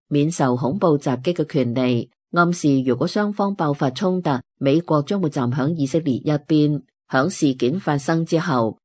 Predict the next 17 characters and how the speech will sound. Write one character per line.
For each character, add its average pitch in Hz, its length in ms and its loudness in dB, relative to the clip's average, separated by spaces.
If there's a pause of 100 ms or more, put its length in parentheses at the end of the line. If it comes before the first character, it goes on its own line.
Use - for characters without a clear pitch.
(120)
土 156 120 4
耳 196 180 4
其 123 240 2
總 143 240 -2
統 165 320 -2
埃 143 120 0
爾 139 160 0
多 196 300 0
安 190 140 0
威 190 240 2
脅 147 240 0 (180)
要 170 160 4
入 156 80 2
侵 170 500 -2
以 147 120 2
色 180 120 -2 (120)
列， 127 280 2